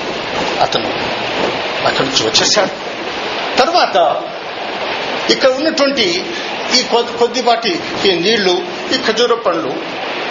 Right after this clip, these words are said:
ఈ తింటూ హాజరా అలీహస్సలాం తన యొక్క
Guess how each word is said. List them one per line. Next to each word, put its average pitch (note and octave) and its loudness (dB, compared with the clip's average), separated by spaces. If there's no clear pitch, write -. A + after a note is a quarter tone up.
ఈ - 6
తింటూ A3+ 2
హాజరా F3 4
అలీహస్సలాం F3+ 4
తన F#3 6
యొక్క F3 2